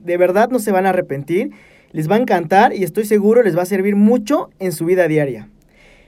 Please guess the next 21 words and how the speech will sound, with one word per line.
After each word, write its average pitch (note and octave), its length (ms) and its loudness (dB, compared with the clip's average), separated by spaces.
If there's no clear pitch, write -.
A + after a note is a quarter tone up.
Antes B3 320 -4
de A#3 60 -6
despedirnos, G#3+ 720 2
te F#3+ 120 -2
pido G#3+ 240 0
nos A3+ 160 2
dejes F#3 320 -2
cinco B3 320 0
estrellas F3+ 460 -2
de F3 80 0
valoración D3 580 -2
y G#3 40 2
un A3 80 0
comentario. E3 680 -2
Esto B3+ 360 -2
para G3+ 200 4
que F#3 120 -4
otras A#3+ 200 -4
personas F#3+ 420 -4
como E3 300 -2
tú G3+ 320 -2